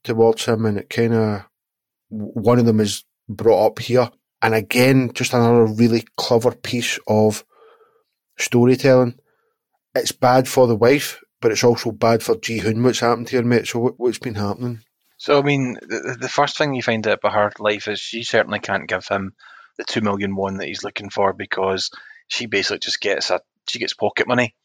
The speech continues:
Speaker 2: off this new husband, and that's not a good situation to be in.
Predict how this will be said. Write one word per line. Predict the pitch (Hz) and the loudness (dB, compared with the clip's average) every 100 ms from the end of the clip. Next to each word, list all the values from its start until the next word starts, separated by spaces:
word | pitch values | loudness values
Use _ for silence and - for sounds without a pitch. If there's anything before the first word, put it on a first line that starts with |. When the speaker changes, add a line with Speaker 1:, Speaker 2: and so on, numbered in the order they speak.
| _ _ | _ _
Speaker 2:
off | 113 - | -4 0
this | 117 - | -2 -2
new | 117 113 | -4 -2
husband, | 113 - 113 107 - _ _ _ _ _ | -4 -4 -6 -6 -14 _ _ _ _ _
and | 101 98 98 95 95 - - | 0 2 2 0 -2 -10 -6
that's | 95 104 - | -2 -2 -2
not | 110 | -4
a | - | -6
good | 92 | -8
situation | - - - 90 - | -10 -10 -10 -10 -12
to | 69 - | -14 -10
be | 101 | -4
in. | 98 98 | -4 -4